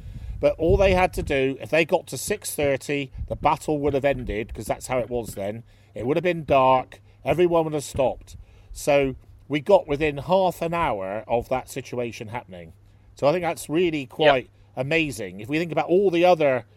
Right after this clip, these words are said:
Speaker 1: uh, improbabilities which have led to this situation, all they had to do was to fight for another half an hour. As you say,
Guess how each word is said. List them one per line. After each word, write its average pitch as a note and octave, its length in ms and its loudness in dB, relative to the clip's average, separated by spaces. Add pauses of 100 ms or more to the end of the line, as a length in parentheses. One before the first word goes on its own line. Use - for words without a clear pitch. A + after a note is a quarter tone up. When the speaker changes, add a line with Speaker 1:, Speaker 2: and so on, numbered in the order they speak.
(500)
Speaker 1:
uh, A#2 280 -2
improbabilities C#3+ 1080 -4
which A2+ 200 -16
have A2 140 -8
led A#2+ 200 -2
to - 60 -20
this A#2+ 160 -12
situation, G#2+ 640 -10 (640)
all F3+ 260 4
they E3+ 180 4
had D#3 180 0
to C#3 100 -10
do C3+ 240 -2
was A2 140 -6
to - 80 -10
fight A#2 280 -2
for - 80 -14
another A2+ 200 -2
half G#2+ 260 -2
an A2 80 -10
hour. F#2+ 220 -10 (600)
As D3+ 200 0
you D#3+ 100 -2
say, C#3 600 4